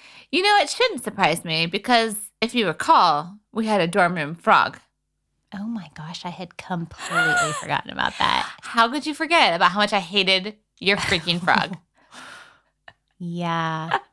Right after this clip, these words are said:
Speaker 2: I didn't even really like the frog.
Speaker 1: <gasps> Gavin got it for you for your birthday, didn't he?
Speaker 2: I think so.
Speaker 1: Yeah, and, uh, oh, I hated that damn frog. And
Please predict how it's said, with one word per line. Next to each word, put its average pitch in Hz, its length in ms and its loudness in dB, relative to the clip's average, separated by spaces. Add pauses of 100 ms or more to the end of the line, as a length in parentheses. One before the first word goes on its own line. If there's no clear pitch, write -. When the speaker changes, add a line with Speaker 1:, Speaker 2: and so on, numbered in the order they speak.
Speaker 2:
I 254 120 -6
didn't 349 180 -2
even 185 180 0
really 165 220 2
like 160 160 -2
the 156 100 -4
frog. - 420 -2 (520)
Speaker 1:
<gasps> - 600 -10
Gavin 220 300 2
got 220 140 4
it 175 80 -6
for 208 100 -8
you 170 140 0
for 196 100 -8
your 165 80 -2
birthday, 165 300 -4
didn't 185 220 -8
he? 226 260 -8 (840)
Speaker 2:
I 175 60 -6
think 151 200 -8
so. 156 320 -2 (180)
Speaker 1:
Yeah, 147 420 2
and, 147 320 -2
uh, 151 260 0
oh, - 40 -18 (180)
I 135 60 -16
hated 143 320 -12
that 143 180 -4
damn 165 220 -6
frog. 156 340 2
And 151 380 -4